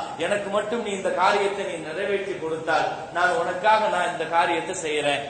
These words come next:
என்று நேர்ச்சை பண்றது. இதுல ரெண்டு நிபந்தனை. ஒண்ணு என்ன தெரியுமா? நேர்ச்சை அது அல்லாஹ்வுக்காக செய்யப்பட வேண்டும். நல்ல விளங்கணும். நேர்ச்சையினுடைய நிபந்தனை என்ன? ஒண்ணு அது அல்லாஹ்வுக்காக செய்யணும், இரண்டாவது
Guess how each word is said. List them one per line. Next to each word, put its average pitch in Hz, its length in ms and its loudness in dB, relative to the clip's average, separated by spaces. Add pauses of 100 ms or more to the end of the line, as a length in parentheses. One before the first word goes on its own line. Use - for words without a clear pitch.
என்று 185 200 -2
நேர்ச்சை 180 400 2
பண்றது. 139 320 -2 (460)
இதுல 170 80 0
ரெண்டு 208 400 4
நிபந்தனை. 175 520 2
ஒண்ணு 180 320 -6
என்ன 214 200 -2
தெரியுமா? 170 480 2 (480)
நேர்ச்சை 226 800 2 (140)
அது 151 140 -2
அல்லாஹ்வுக்காக 175 920 2
செய்யப்பட 151 460 -4
வேண்டும். 123 320 -4 (200)
நல்ல 175 200 2
விளங்கணும். - 520 0 (500)
நேர்ச்சையினுடைய 226 720 0
நிபந்தனை 233 420 0
என்ன? 254 280 4 (340)
ஒண்ணு 240 540 0
அது 180 140 0
அல்லாஹ்வுக்காக 302 1080 4
செய்யணும், 285 360 2 (240)
இரண்டாவது 233 920 6